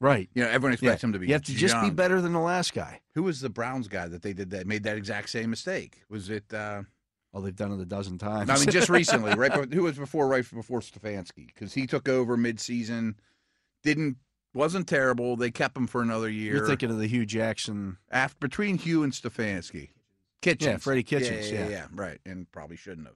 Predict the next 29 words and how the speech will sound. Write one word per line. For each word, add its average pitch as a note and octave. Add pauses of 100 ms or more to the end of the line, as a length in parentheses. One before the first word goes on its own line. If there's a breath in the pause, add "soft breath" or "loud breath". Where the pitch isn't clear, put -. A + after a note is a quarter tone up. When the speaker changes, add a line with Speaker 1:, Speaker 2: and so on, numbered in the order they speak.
Speaker 2:
You G2
know, G#2+
Speaker 1:
Yeah, G2+
he -
Speaker 2:
right, F#2
Speaker 1:
should G2+
Speaker 2:
right, G2+
Speaker 1:
not G#2
have F#2+
Speaker 2:
right. G2
Speaker 1:
been F2+
a F2+
head E2
coach. E2
Speaker 2:
Not G#2
head G#2
coach G2
material. F2+
Speaker 1:
I G#2+
remember G#2+
seeing G2+
him G2+
at F2+
the, F#2
at F#2+
the, F2+
uh, E2+ (400)
spring G2+
meetings, F#2